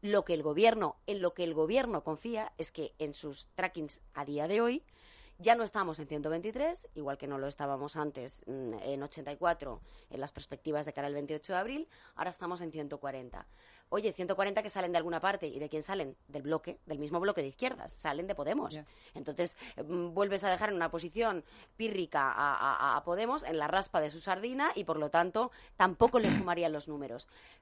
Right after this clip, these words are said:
Speaker 1: Pero es verdad que el juego de presiones sobre el constitucionalismo cambia.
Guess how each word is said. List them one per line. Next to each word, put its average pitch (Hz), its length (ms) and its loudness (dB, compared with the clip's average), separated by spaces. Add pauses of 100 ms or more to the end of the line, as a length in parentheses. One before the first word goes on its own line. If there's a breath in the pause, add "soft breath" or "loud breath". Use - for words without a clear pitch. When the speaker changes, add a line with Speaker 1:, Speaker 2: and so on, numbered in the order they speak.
(120)
Speaker 1:
Pero 285 200 12
es 233 120 4
verdad 226 300 6
que 156 100 -2
el 156 80 -2
juego 277 340 6
de 262 120 8
presiones 214 520 -2
sobre 151 180 -2
el 151 80 -6
constitucionalismo 190 960 -2 (140)
cambia. 143 420 2